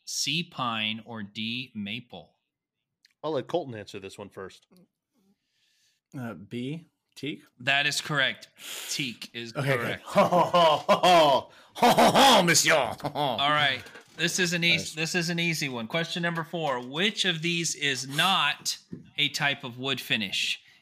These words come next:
Speaker 1: Is it shellac, lacquer, gesso, or varnish?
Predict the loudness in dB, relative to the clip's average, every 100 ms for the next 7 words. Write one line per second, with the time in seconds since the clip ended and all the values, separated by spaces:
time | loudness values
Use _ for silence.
0 | _ -4 -2 -2 -2 -2 0 0 0 -4
1 | -14 -20 _ _ _ _ _ -8 -2 -2
2 | 0 -2 -2 -6 _ _ _ _ _ -20
3 | -10 -4 -2 -2 -4 -4 -8 -14 -12 -10
4 | -8 -8 -8 -8 -10 -10 -10 -12